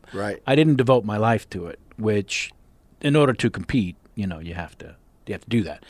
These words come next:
Speaker 1: Yeah.
Speaker 2: So it was a great run. Who knows if I'll, I, you never say never.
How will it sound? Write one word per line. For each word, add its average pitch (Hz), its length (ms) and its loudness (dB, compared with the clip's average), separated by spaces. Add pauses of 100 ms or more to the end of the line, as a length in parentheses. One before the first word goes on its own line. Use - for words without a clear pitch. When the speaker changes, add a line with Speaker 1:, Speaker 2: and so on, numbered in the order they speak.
Speaker 1:
Yeah. 95 220 -2
Speaker 2:
So 208 220 2
it 190 120 2
was 190 100 4
a 190 60 2
great 240 260 6
run. 165 400 2 (540)
Who 214 120 6
knows 139 400 2
if 123 160 -2
I'll, 127 340 4
I, 143 200 0
you 151 100 2
never 165 240 4
say 147 160 2
never. 113 380 2